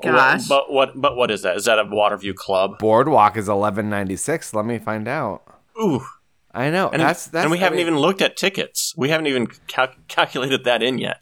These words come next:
Speaker 3: All right. So say you wanna go to Beach Club for those five nights around Christmas. We're gonna go ahead and, um,
Speaker 1: Hold on. What is the category? I need to hear this.
Speaker 3: Standard View Club. It's
Speaker 1: Standard
Speaker 3: the
Speaker 1: View
Speaker 3: only
Speaker 1: Club.
Speaker 3: thing available.
Speaker 1: Okay. And, and smart on Disney.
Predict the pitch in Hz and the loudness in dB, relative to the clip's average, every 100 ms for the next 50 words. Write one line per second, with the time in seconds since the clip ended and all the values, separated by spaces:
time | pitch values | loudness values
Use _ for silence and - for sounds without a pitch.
0 | _ 131 117 90 110 - 170 226 175 160 | _ 2 2 2 -4 -2 0 0 -2 0
1 | 139 120 104 101 - 101 95 95 90 92 | 0 0 -2 -6 -4 -2 -2 -4 -6 -6
2 | - 135 135 120 107 87 107 98 92 - | 0 2 2 0 -2 -4 -4 -4 -6 -10
3 | 90 - 95 87 - 107 120 139 139 139 | -10 -10 -10 -10 -10 -6 -4 -2 -2 0
4 | 127 117 117 113 107 104 101 95 95 95 | 0 2 2 2 0 -2 -4 -4 -4 -2
5 | 92 92 95 143 113 131 170 170 143 135 | -2 -2 0 0 2 0 0 -2 -4 0
6 | 123 92 90 107 120 104 92 85 - - | 0 0 0 0 -2 -2 -4 -4 -6 -6
7 | - _ _ - 120 107 104 90 92 - | -8 _ _ -4 0 2 0 -2 -6 -6
8 | 87 76 82 _ _ _ _ _ - 113 | -8 -8 -12 _ _ _ _ _ -4 -2
9 | 117 101 117 120 120 120 113 104 95 90 | 0 0 2 2 2 0 0 -2 -2 -4
10 | 87 80 80 78 - _ _ _ - 95 | -4 -6 -8 -10 -14 _ _ _ -10 -10
11 | - - 156 165 160 160 - - 131 151 | -6 -6 -4 -2 -2 -4 -4 -2 0 2
12 | 190 120 123 135 107 131 | 2 0 -2 0 -2 -4